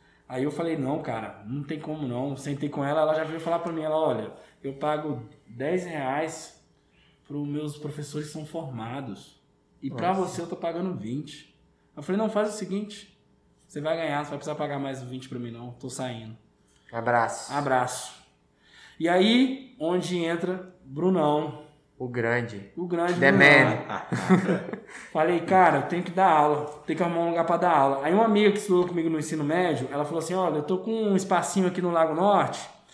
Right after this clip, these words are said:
Speaker 1: que é dentro de uma academia, dentro de um colégio, coque, lá do Lago Norte."
Speaker 2: Uhum.
Speaker 1: Ela abriu um estúdio de pilates. E já tinha um tatame lá.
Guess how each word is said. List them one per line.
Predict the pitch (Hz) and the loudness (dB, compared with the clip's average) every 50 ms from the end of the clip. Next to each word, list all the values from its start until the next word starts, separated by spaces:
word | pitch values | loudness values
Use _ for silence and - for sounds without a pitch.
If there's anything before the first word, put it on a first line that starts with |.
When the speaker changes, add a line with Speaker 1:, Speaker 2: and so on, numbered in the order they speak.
| - - _ _ | -20 -20 _ _
Speaker 1:
que | 165 | -4
é | 160 | -2
dentro | 160 175 196 196 220 185 | 0 2 0 2 0 0
de | 202 | 2
uma | 202 202 202 | 2 2 2
academia, | 196 202 202 202 208 208 202 196 196 - | 2 2 2 2 2 2 0 0 -2 -4
dentro | 147 151 170 190 190 | -6 0 2 4 4
de | 208 | 4
um | 208 214 | 4 4
colégio, | 220 226 202 180 180 185 175 156 139 120 - - | 4 4 6 6 6 4 2 2 0 -4 -6 -2
coque, | 170 175 185 190 185 - - - - - - - | 2 4 4 4 2 0 -6 -12 -16 -20 -12 -4
lá | 143 160 | -2 0
do | 190 214 | 2 4
Lago | 208 208 208 208 | 4 4 4 4
Norte." | 190 156 151 151 156 151 - - - - _ 135 | 2 2 2 0 0 -2 -8 -12 -16 -20 _ -12
Speaker 2:
Uhum. | 127 127 | -6 -2
Speaker 1:
Ela | 139 151 | 0 0
abriu | 147 147 147 156 170 | 0 0 0 0 0
um | 175 180 175 170 165 160 | 0 0 -2 -2 -2 -4
estúdio | 147 - - 185 185 180 - | -4 -2 0 0 0 0 0
de | - | -2
pilates. | - 202 190 156 147 151 151 - - - - - - _ _ _ _ _ _ _ | 0 2 2 4 4 2 2 0 -6 -10 -12 -16 -20 _ _ _ _ _ _ _
E | 214 | 4
já | 196 247 247 | 6 6 6
tinha | 247 269 269 | 6 4 4
um | 262 | 6
tatame | 277 285 - - 262 247 247 247 | 6 6 6 6 4 2 4 4
lá. | 233 202 180 185 202 190 - - | 4 4 4 4 2 0 -4 -8